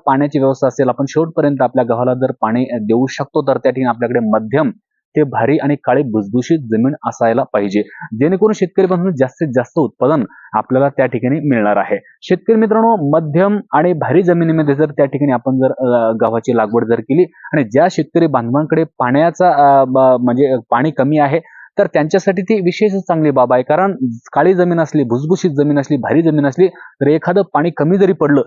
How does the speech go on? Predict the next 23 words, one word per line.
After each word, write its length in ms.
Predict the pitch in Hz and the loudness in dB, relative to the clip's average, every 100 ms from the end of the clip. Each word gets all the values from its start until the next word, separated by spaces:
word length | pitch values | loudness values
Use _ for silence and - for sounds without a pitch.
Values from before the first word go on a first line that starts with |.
| - _ | -4 _
तरी 100 | 160 | -2
मात्र 280 | 180 139 156 | 0 0 -2
त्यांचं 320 | 147 127 127 | 0 -2 0
उत्पादन 400 | 143 113 131 147 | -2 0 0 0
मात्र 260 | 139 117 127 | 0 -2 -2
त्यांना 240 | 127 127 139 | -2 -2 -2
अपेक्षितरित्या 720 | 131 156 - - 202 175 151 135 | -4 -4 -4 -8 -4 -2 0 0
त्या 120 | 131 | 0
ठिकाणी 220 | 131 117 | 0 0
मिळत 220 | 113 107 | 0 0
असतं. 140 | 120 156 | -4 -2
त्यामुळे 400 | 156 180 202 208 123 | -2 2 0 0 -2
मध्यम 640 | 123 127 135 143 139 185 | -4 0 -2 -2 -2 -2
ते 140 | 170 180 | 0 -2
भारी 400 | 123 110 156 185 | -2 0 2 2
काळी 280 | - 139 | 0 -2
भुसभुशीत 500 | 151 113 110 147 175 135 | 0 -2 0 -2 0 0
जमीन 240 | 160 170 101 _ _ - | 0 0 -2 _ _ -6
आपल्याला 320 | 127 160 160 | -4 0 0
त्या 140 | 139 135 | 2 0
ठिकाणी 320 | 139 135 151 | 0 -2 -2
गहू 460 | 120 120 131 165 127 | 0 -2 0 0 0
लागवडीसाठी, 800 | 107 117 127 123 113 139 165 | 0 0 0 -2 -2 0 -2